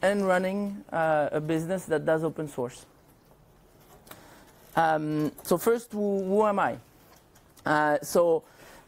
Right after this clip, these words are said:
uh, I created, uh, and I've been working for XWiki now for fourteen years. So the company was created in two thousand four. The open source software was actually created six months before. So, but it was kind of the same thing,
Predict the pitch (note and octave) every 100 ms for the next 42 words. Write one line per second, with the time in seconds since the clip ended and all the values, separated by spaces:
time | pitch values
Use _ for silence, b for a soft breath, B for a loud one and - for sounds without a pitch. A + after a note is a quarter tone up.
0 | - D#3+ D#3 D#3 D3+ - F3 E3+ G#3 G#3
1 | G3+ G#3 F3+ F3 E3+ E3 D#3+ D#3 D3+ G#2
2 | - D#3+ D#3+ D3+ D3+ D3 D3+ D3+ E3 D#3+
3 | E3+ - D#3+ - F3 D#3+ D#3+ D3+ D3+ -
4 | C#3 B2+ C#3+ C3+ C#3+ C3+ D3+ A#3 A3+ D#3+
5 | C#3 C#3 C3+ E3 E3 D#3+ C#3+ C3+ D3 C#3
6 | D3 C#3 C#3+ D3+ D3 C#3+ D3+ D3 G3 A3+
7 | G3+ F3+ F#3 G3 - G3+ F#3 G3+ F#3 F#3+
8 | E3+ D3+ D3+ D3+ D#3+ C#3 D#3 D3+ D3+ C3+
9 | b b b - - G3+ - F#3 F3+ D#3
10 | D#3 - E3+ B3 C#4+ _ _ - D#3 C3
11 | B B B - D3+ E3 D#3+ F3 - E3+
12 | D3+ C#3 - - C#3+ C#3 D#3 C#3 E3 A3+